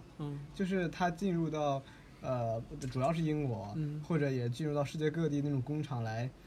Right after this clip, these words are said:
Speaker 2: 做食品，他做可颂、
Speaker 1: 嗯。
Speaker 2: 巧克力、
Speaker 1: 哦，
Speaker 2: 牛奶、
Speaker 1: 我好像看到你看过。
Speaker 2: 苹果酒。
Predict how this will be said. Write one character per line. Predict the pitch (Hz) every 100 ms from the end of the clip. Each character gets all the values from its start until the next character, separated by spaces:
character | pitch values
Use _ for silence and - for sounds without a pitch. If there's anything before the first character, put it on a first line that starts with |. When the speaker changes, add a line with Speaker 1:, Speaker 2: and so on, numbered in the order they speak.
| - -
Speaker 2:
做 | 170 160 135 123
食 | 120 - 131 143
品， | 147 117 - -
他 | 156
做 | 143 165 156 139 131 - - -
可 | - 135
颂、 | 120 165 127
Speaker 1:
嗯。 | 120
Speaker 2:
巧 | - 135
克 | 143
力、 | 143
Speaker 1:
哦， | 160 139 131
Speaker 2:
牛 | 135 143
奶、 | 156
Speaker 1:
我 | 139
好 | 180
像 | 147
看 | 208
到 | 175
你 | 139
看 | 143
过。 | 151
Speaker 2:
苹 |
果 | 135
酒。 | 117